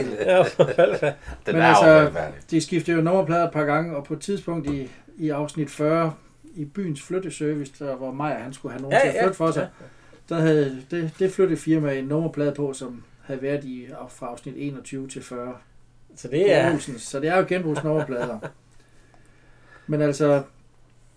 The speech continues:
Speaker 3: den, den brænder jo her, bilen, og så må dens endelige, og kan I huske, hvad det er for en bil? En Opel, hvad?
Speaker 1: Det er en Opel Blitz.
Speaker 2: Ja.
Speaker 3: Det er det.
Speaker 2: Ja.
Speaker 3: Men jeg ved ikke, om det er,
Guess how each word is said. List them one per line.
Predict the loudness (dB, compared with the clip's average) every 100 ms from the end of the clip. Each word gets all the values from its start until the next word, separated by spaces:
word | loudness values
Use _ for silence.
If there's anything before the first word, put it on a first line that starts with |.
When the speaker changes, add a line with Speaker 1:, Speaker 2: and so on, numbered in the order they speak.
| _ -10
Speaker 3:
den, | -4 -2 -4
den | -4 -4
brænder | 0 0 2
jo | 0
her, | 0 -2
bilen, | -4 -6 -8
og | -10 -6
så | -4
må | -4 -6 -8 -16 -8
dens | -8 -6
endelige, | -6 -2 0 0 -2
og | -6
kan | -4
I | -4
huske, | -4 -4
hvad | -4
det |
er | -2
for | -4
en | -4
bil? | -6 -8 -16 -20 _ _ _ _ _ _
En | -8
Opel, | -6 -6 -6
hvad? | -8 -10 -12
Speaker 1:
Det | -8
er |
en | -4
Opel | -4 -6
Blitz. | -8 -6 -6 -8 -10 -10 -14 -16 -20 -20 -20 -20 -8
Speaker 2:
Ja. | -8 -8 _ _ -20 -20 _ _ -20 -20
Speaker 3:
Det | -18
er | -18
det. | -18 -20 -20 _ _ _ _
Speaker 2:
Ja. | -6 -4 -4 -6 -10 -16 -20 _ _ _ _ _ -16
Speaker 3:
Men | -12 -8
jeg | -4
ved |
ikke, | -2 0
om | 0
det |
er, | 0